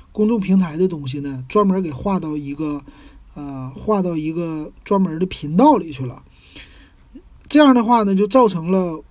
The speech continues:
我最喜欢看的就是原创文章，汽车之家的编辑写的，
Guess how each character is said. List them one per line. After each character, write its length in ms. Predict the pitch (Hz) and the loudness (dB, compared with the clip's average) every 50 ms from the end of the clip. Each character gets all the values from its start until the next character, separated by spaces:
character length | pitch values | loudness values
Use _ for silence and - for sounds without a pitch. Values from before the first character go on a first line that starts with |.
| - 175 | -18 -10
我 220 | 156 156 147 143 | -8 -6 -6 -4
最 140 | 147 - 269 | 0 2 2
喜 160 | - - 185 | 2 0 -4
欢 160 | 156 160 165 | -6 -6 -6
看 180 | 170 - 226 208 | -4 -2 -2 -2
的 80 | 185 | -2
就 160 | 170 160 196 190 | -2 -2 -2 -2
是 120 | - 170 | -2 -4
原 200 | 151 147 139 139 | -6 -8 -8 -4
创 220 | - 208 208 180 | -4 -4 -4 -2
文 160 | 147 135 135 135 | -4 -6 -8 -8
章， 180 | 135 123 - - - - - - | -10 -10 -12 -14 -20 -20 -12 -10
汽 140 | - 180 | -8 -6
车 120 | 180 170 170 | -6 -6 -6
之 140 | 156 156 156 | -6 -6 -6
家 180 | 160 156 143 | -6 -6 -6
的 80 | 151 156 | -6 -6
编 280 | 151 - 196 208 214 214 | -2 2 4 4 4 2
辑 100 | 185 151 | -2 -4
写 180 | 135 127 160 151 127 | -6 -10 -10 -12 -14
的， 140 | 127 123 | -16 -16